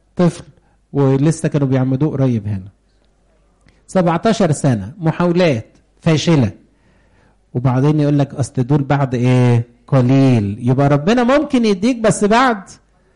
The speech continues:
قليل، ممكن ربنا يديك بس بعد تعديل. يعني ايه؟ يعدل في الخطة شوية ويديلك طلبتك. جم قالوا على دانيال النبي إن هو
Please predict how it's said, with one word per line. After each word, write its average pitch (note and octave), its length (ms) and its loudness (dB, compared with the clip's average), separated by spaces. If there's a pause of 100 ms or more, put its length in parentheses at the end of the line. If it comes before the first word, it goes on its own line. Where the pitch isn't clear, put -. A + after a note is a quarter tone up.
(260)
قليل، B2 460 0
ممكن C4 380 0
ربنا A#3 340 0
يديك D#3 500 0
بس C#3+ 300 -2
بعد D3 340 -2
تعديل. G#2+ 600 -2 (280)
يعني C3+ 360 0
ايه؟ B2+ 120 0 (540)
يعدل F#3+ 640 0
في - 120 -4
الخطة D#3 500 -2
شوية F3+ 680 0 (420)
ويديلك D#3 720 2 (300)
طلبتك. B2 460 0 (1700)
جم B3 300 0
قالوا A3 580 2 (240)
على D3 280 2
دانيال D#3+ 440 2
النبي F3 560 2 (240)
إن D3+ 160 0
هو E3 600 4